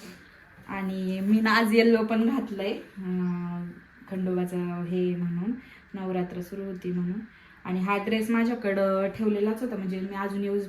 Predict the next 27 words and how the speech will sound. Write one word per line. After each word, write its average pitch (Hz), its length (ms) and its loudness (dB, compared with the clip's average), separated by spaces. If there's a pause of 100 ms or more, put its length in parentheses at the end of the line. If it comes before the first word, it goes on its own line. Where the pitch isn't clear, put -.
(120)
पहिल्यांदाच 196 420 0
घातलाय 214 300 -2
हा, 185 120 -2 (380)
मी 196 60 -6
अजून 190 220 -4
एकदा 190 220 -6
पण 196 160 -8
यूज 196 220 -6
नव्हता 180 300 -4
केलेला. 175 420 -6 (1400)
हम्म, 180 520 0
तर 180 140 -4 (140)
मग 175 160 -6
घातलाय 175 340 -6
आज, - 160 -10 (1120)
देवाचं 160 920 -6 (1120)
नवरात्र 170 420 -2
सुरू 165 200 -10
होती 160 280 -10
म्हणून, 165 360 -4
नवरात्र 175 380 0
नाही 190 180 0
म्हणता 208 240 0
येणार, 180 180 -2
घट 180 240 0
बस-, 180 460 -2
घटस्थापना 180 580 -6